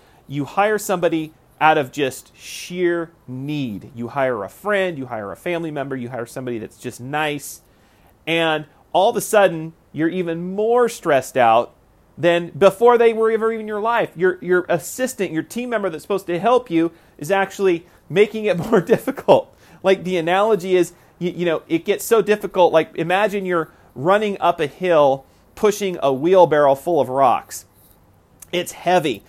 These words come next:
so you need help to keep climbing. So you hire somebody to help you push it up the hill. Eh, but instead of this person helping you push, they jump in the friggin' wheelbarrow. They're sitting down in it and they're facing you and they're smiling, saying, "Yeah,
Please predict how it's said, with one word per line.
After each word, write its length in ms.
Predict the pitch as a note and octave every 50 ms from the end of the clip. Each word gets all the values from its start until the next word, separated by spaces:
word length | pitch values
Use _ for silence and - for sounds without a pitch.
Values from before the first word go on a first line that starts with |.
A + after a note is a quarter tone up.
| _ _ _
so 140 | _ - E3
you 240 | D3+ C#3+ D#3 F#3 F3
need 220 | D#3 D3 C#3 C3
help 400 | C#3 - F#3+ G3 E3+ - - - _ _ _ _ _
to 80 | -
keep 280 | D3 - - E3+ D#3 -
climbing. 540 | - - - G3 G3+ G3+ G3+ F3+ C3+ G2 - _ _ _ _
So 120 | _ - E3
you 140 | E3 D#3
hire 320 | C#3+ - - G#3+ A#3+ B3 A3+
somebody 380 | G#3 - G3 E3+ D#3+ E3 E3
to 100 | D#3 D#3
help 220 | D#3+ F#3 F3+ F3+ -
you 80 | F3
push 260 | D#3+ - - G3 G3 -
it 60 | E3+
up 160 | E3 - _
the 80 | D3+ C#3
hill. 400 | D3+ G3+ G#3+ E3 A2+ F#2 - _ _ _ _ _ _ -
Eh, 80 | D3+ F3
but 180 | E3 G#3 G#3
instead 380 | G3 F#3+ F3+ - - A3+ A#3 A#3
of 160 | G#3+ G3 E3+ _ _ _ _ _
this 180 | - G3+ F#3+
person 460 | - - - A3+ A3+ - - G3+ E3 D#3+
helping 400 | D3+ E3 A#3 A#3+ A#3 A3 G3 F#3
you 100 | F3 E3
push, 320 | - - A#3+ A#3 G#3 -
they 180 | - - F#3 F3
jump 400 | C3+ A#2+ A#2 D#3+ A3+ A3 - -
in 180 | A3 A#3 A3
the 60 | F#3+
friggin' 360 | F#3 - - G#3 F#3+ F#3+ F3 F3
wheelbarrow. 540 | G3+ A#3 A#3+ G#3+ D#3+ D#3 B2 G#2 D2+ - _ _ _ _ _ _ _ _ _ _ _ _ _
They're 140 | - G3+ G#3+
sitting 380 | F#3+ - - C4 C4+ C4 B3 A3
down 320 | A#3+ B3 B3+ B3+ B3 A#3
in 80 | G#3+ G3+
it 100 | F#3+ -
and 80 | F3+
they're 120 | F#3 F#3+ F#3
facing 480 | - - A#3 A3+ A#3+ A3 - G3+ F#3
you 160 | E3+ E3+ E3+
and 80 | E3 D#3+
they're 80 | D#3+ D#3+
smiling, 500 | - - F#3+ G#3 A3 A3+ A3 G3+ F#3+ F#3
saying, 300 | - - G#3+ G#3 G3+ G3
"Yeah, 540 | A3 C4+ D4+ D#4+ E4 E4+ E4 C4+ F#3+ -